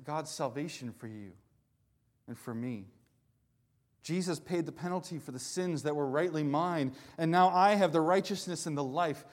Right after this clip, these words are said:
that is rightly his. The debt is paid in full, and now we can claim his righteousness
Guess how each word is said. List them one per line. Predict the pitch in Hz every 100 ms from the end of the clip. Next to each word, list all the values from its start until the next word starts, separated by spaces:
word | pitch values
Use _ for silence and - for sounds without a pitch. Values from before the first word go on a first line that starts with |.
| - -
that | 143
is | 117
rightly | 120 151 120 127 117 - _ -
his. | 156 131 98 - - - _ _ _ _ _ _ _
The | 123 139
debt | 117 156 165 120 - - _
is | - 127
paid | - 156 165 143 113 -
in | 120
full, | 113 - 165 156 95 98 - _ _ _ _ _ _ _ _ _
and | 131
now | 151 160 151
we | 131 160 196
can | 165 175
claim | 160 180 160 147
his | 139 156 147
righteousness | 139 147 147 143 - 107 - -